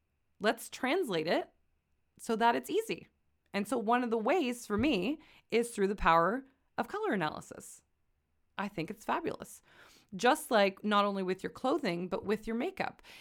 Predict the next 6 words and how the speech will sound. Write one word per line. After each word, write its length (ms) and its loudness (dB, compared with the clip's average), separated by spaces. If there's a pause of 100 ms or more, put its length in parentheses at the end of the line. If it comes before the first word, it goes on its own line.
(140)
If 200 2
you're 100 2
wearing 460 2 (160)
makeup 640 2
that 340 2
is 560 -2